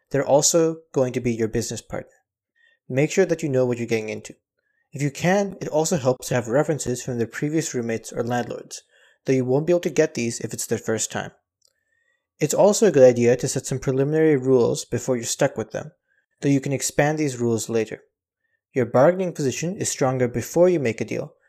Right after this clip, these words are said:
so make sure you talk about make or break needs. Curfews, guests, pets, alcohol, smoking, et cetera are all important to discuss. This isn't strictly financial,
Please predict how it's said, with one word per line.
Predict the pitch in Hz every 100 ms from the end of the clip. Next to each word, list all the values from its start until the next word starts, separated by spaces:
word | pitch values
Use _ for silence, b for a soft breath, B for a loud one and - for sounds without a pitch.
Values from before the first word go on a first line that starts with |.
| _
so | - 135
make | 131 151
sure | -
you | 180
talk | 170 117 117 127
about | 120 117
make | 120 120
or | 127
break | 110 113 107
needs. | 113 - - - _ _ _ _ _ -
Curfews, | 160 160 170 180 180 - _ _ -
guests, | 135 139 - - - _ _ _
pets, | - 147 - - - - _ _ -
alcohol, | 131 135 139 131 131 131 -
smoking, | - 127 120 117 117 _ -
et | 131
cetera | 151 131 117 120 b b _
are | 131 127
all | 123 143 170
important | 160 139 123 120
to | -
discuss. | - - - - - - b b b b -
This | 139
isn't | 175 190 170
strictly | - 208 208 190
financial, | - 127 127 131 117